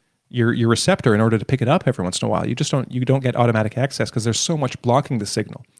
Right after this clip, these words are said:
There's so much noise. A lot of that noise comes from, from our own biology. It's like when you have a drive to do something, a biological drive to do something, that has to be overcome. It's not like we can just automatically override any of our, like, biological systems.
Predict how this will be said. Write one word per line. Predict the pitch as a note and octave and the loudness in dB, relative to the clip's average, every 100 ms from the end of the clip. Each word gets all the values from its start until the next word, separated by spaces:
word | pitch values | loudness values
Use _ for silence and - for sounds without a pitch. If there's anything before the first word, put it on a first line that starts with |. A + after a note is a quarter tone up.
| _ | _
There's | - | -2
so | C#3+ | 0
much | C3 - | 0 0
noise. | A#2+ D3 A2 - - _ _ C#3+ | 2 2 2 -2 -14 _ _ 2
A | |
lot | C#3+ | 4
of | |
that | C3+ A#2 | 4 4
noise | B2 A#2+ - | 4 2 2
comes | D#3 E3+ | 0 0
from, | - B2 G#2+ G2 _ _ | -2 -2 -2 -6 _ _
from | B2+ | 4
our | A2 G#2+ | 4 4
own | G#2+ | 2
biology. | G#2 G#2 G2+ G2 F#2 - - _ | 2 2 2 0 -4 -14 -16 _
It's | _ | _
like | A#2+ - | -2 2
when | B2 | 4
you | B2+ | 4
have | G#2+ | 4
a | |
drive | G2+ A#2 B2 C3+ | 4 6 6 4
to | A#2+ | 2
do | A#2+ | 0
something, | E3+ A#2 - G#2 | 2 0 -2 -6
a | G2 | 0
biological | G#2+ A2+ A2 - G#2+ | 4 4 2 -2 -10
drive | F#2+ G#2 G2 | -4 -2 -2
to | G2+ | 0
do | D3 | 0
something, | B2 G2 G#2 - - | 0 -2 -6 -10 -10
that | - B2+ | 2 2
has | A2 | 4
to | G#2+ | 0
be | - | 2
overcome. | A#2 E2+ - F#3 C#3 - _ _ _ _ | 2 0 0 0 0 -6 _ _ _ _
It's | A2 - | -6 0
not | C#3 C3+ | 0 2
like | A#2+ | 0
we | B2 | 0
can | A#2+ A#2+ | 0 0
just | A2+ - - | 0 -2 2
automatically | A#2+ A#2 A2+ A2+ A#2 A#2+ A2 | 4 4 4 2 0 0 0
override | - A#2+ A2 G#2+ G#2+ G#2+ G#2 - _ _ _ _ _ | 4 4 4 2 4 2 -2 -12 _ _ _ _ _
any | C3+ B2+ | 4 6
of | A2+ G#2 | 4 4
our, | G#2 G#2 G2+ G2 - - | 4 4 2 0 -4 -10
like, | G2 - | -10 -2
biological | A2 G2 F#2+ D#3 D#3+ - G#2+ F#2+ | 2 4 4 2 2 0 -2 -2
systems. | - F#2 F2+ A2+ | -4 -4 -6 -8